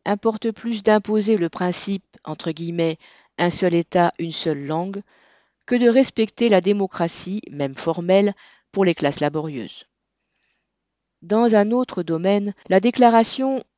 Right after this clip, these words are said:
tait aussi la promulgation de lois qui interdisent la promotion des, entre guillemets, totalitarismes fascistes et communistes.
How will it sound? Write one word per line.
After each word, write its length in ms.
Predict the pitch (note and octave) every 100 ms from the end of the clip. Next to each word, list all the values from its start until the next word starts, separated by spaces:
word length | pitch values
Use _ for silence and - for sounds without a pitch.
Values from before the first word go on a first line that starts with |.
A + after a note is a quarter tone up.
| _ _
tait 240 | A#3+ B3 -
aussi 500 | G3+ G#3 - B3 B3 - -
la 220 | F3+ F3+
promulgation 920 | - A#3+ A#3+ A#3+ A3 G#3 G#3 A#3+ A#3
de 140 | F#3
lois 340 | E3+ C#3+ C#3+ - - - _ _
qui 220 | - G3+ -
interdisent 640 | A#3+ A3 G3+ F#3+ A#3 A3+
la 120 | D#3+
promotion 720 | - G3+ G3 F#3 - G#3+ G#3+
des, 360 | G#3 E3 D#3 - _
entre 280 | C#3+ - D3+
guillemets, 420 | D3+ D#3 F3 G3 - - _ _ _ _
totalitarismes 1040 | - B3+ A3 G3+ G#3+ F3+ E3 F#3+ G3+ F#3 F3+
fascistes 640 | - D#3 - E3 - - -
et 120 | F3
communistes. 720 | E3+ D3 C3 A2+ - - -